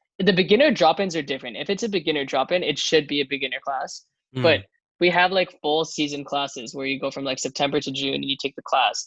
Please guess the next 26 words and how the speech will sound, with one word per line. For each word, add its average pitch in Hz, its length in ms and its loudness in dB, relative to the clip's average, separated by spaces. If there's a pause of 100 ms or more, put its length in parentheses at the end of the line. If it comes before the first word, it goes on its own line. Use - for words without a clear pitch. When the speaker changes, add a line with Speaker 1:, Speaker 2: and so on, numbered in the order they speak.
Speaker 1:
And 147 100 2
the 143 60 0
beginner 147 400 0
class, 202 420 2
like, 143 200 -2 (300)
if 139 120 -4
you're 202 140 8
in 147 220 2
that 175 200 2
class, 180 400 0
like, 165 180 -4
you 160 120 -2
won't 190 220 2
know 139 220 0
it, 123 160 -4 (160)
but 139 140 -4
you'll 156 120 2
be 170 200 -2 (300)
doing 151 200 0
some, 147 180 -8 (200)
like, 139 240 -2 (380)
hard 160 460 4
choreography 139 800 0
for 139 120 -10
a 131 60 -8
beginner. 123 500 -8